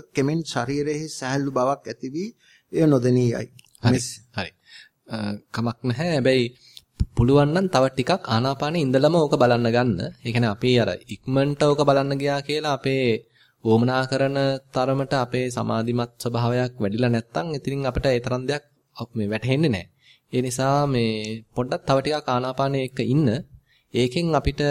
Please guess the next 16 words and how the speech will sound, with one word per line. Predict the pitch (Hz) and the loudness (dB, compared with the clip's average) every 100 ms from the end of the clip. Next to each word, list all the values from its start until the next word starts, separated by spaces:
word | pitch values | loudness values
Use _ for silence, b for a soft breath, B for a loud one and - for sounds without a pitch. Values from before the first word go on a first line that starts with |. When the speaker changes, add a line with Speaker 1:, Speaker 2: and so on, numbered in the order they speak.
| 139 | 2
Speaker 2:
හොඳට | 120 117 131 139 147 | 0 2 2 2 0
හිතේ | 135 - 135 | -4 0 0
එකඟතාවය | 123 127 127 135 139 | 0 -4 -2 0 2
හදාගත්තා | 127 110 120 131 131 - 110 | 0 2 2 0 -2 -2 0
නම් | 120 127 123 196 | 2 2 -2 -6
ඊට | - - | -8 -4
පස්සේ | 160 - 202 | -4 -2 2
ඔය | 160 151 156 | 4 4 0
දේ | - 151 185 170 160 | -4 2 4 2 -2
හොඳට, | - 127 131 147 147 139 143 | -6 -4 -2 0 0 0 -4
يعني | 123 110 110 b b b b _ | -4 -4 -6 b b b b _
දැන් | 113 101 110 127 143 | -10 0 2 4 6
දැක්කට | 143 - 147 143 | 6 6 4 6
වඩා | 131 117 135 175 | 8 6 6 2
හොඳ | 151 143 151 147 147 _ _ _ _ | 2 0 2 2 0 _ _ _ _
මේ | 127 120 117 117 | -2 0 0 -2